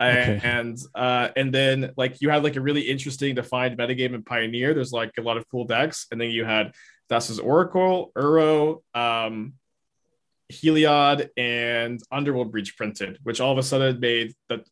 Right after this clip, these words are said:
Speaker 2: the top four decks, the, the Uro decks, Heliod decks, Inverter, and then Lotus Breach. And then the Pioneer format, like, was a lot less interesting to me then.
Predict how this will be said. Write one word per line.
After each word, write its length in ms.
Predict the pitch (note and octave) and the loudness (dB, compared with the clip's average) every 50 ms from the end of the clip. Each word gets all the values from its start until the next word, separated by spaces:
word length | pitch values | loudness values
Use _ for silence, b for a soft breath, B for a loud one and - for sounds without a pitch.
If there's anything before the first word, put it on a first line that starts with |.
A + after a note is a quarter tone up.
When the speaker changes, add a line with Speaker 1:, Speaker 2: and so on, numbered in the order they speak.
| _ _ - | _ _ -12
Speaker 2:
the 140 | - C3 B2+ | -6 -6 -6
top 280 | B2+ - C3+ B2+ A#2+ - | -4 -2 -2 -2 -2 0
four 160 | C#3 B2+ B2 | 0 0 0
decks, 460 | A#2 A#2+ A#2 A2 A2+ - - - - - | 2 0 0 0 -2 -6 -12 -10 -6 -6
the, 100 | A#2+ - | -6 -4
the 320 | B2 B2+ B2 B2 A2+ - - | -2 -2 -2 -2 -2 -4 -4
Uro 260 | B2 C3+ C3+ B2+ B2+ | -2 0 2 2 2
decks, 280 | B2+ A#2 A2+ G#2+ - - | 0 -2 -4 -4 -6 -6
Heliod 360 | C3 A#2+ B2+ A#2+ A2+ A2+ G#2+ | -4 -2 0 0 0 0 0
decks, 300 | A2 A2 A2+ A2 - - | -2 -2 -2 -2 -4 -8
Inverter, 500 | A2+ A2 A#2 A2+ A2+ A2 A2 A2 A2 G#2+ | -8 -6 -4 -4 -2 -2 -2 0 0 0
and 120 | G#2+ G#2+ | 0 2
then 320 | G#2+ G#2 G#2 G#2 G2+ F#2+ F#2+ - b b b b b - | 2 0 0 0 -2 -6 -8 -10 b b b b b -2
Lotus 320 | A#2+ A#2+ A#2 G#2+ G2+ - | 0 0 0 0 -2 -6
Breach. 360 | - G2 F#2+ F2 F2 - - - | -6 -6 -6 -6 -6 -8 -8 -8
And 120 | G#2+ G#2+ | -6 -4
then 240 | A2+ A2 G#2+ G#2 F#2+ | -4 -4 -4 -4 -4
the 80 | G#2 | -6
Pioneer 380 | G2 - A#2 A2+ A2+ A2+ A2 G#2+ | -6 -2 -2 0 0 0 -2 -4
format, 480 | G#2 - - G2 G2+ A2 A2 G#2 - - | -6 -6 -8 -6 -4 -2 -4 -4 -4 -6
like, 240 | G#2 G2 F#2+ - _ b b b b b b - | -10 -12 -12 -14 _ b b b b b b -8
was 140 | - - | -8 -6
a 60 | G#2 G2 | -4 -2
lot 260 | G#2+ C#3 F3+ - F3 | 2 4 4 6 6
less 160 | F3+ E3 - | 4 4 4
interesting 480 | D3+ D#3+ D#3+ E3 D#3 - - D3+ D3 C#3 | 2 -2 -2 -4 -6 -4 -2 -2 -2 -2
to 140 | C3+ - | -4 -6
me 100 | C3 B2+ B2 | -4 -4 -2
then. 440 | B2+ D3+ E3 F3 F3 F3 F3+ F3 | 2 2 4 4 4 2 0 -2